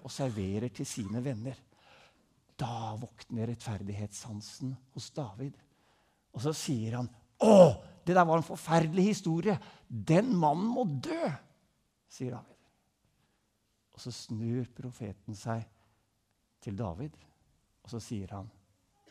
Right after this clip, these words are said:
«Det er du som er mannen.» Så innser han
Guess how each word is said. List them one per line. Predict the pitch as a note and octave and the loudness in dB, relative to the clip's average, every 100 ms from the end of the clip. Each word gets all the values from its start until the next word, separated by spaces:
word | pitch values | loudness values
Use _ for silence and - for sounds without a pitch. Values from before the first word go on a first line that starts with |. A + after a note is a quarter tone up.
| - _ _ _ | -20 _ _ _
«Det | - G2 | -12 -6
er | F#2 | -6
du | F2 G2 D3 - _ _ _ _ _ | -4 -6 -6 -12 _ _ _ _ _
som | - A2+ G#2+ | -12 -8 -6
er | |
mannen.» | A2 F#2+ A2+ G2 _ _ _ _ _ _ _ _ _ _ - - - - F4+ - - - - _ _ _ _ _ | -6 -8 -12 -16 _ _ _ _ _ _ _ _ _ _ -20 -14 -12 -12 -14 -16 -20 -20 -20 _ _ _ _ _
Så | _ - C#3+ - - - | _ -14 -12 -12 -14 -8
innser | B2+ G#2+ G#2+ - D3 D3 | -8 -8 -10 -8 -8 -6
han | E3+ | -10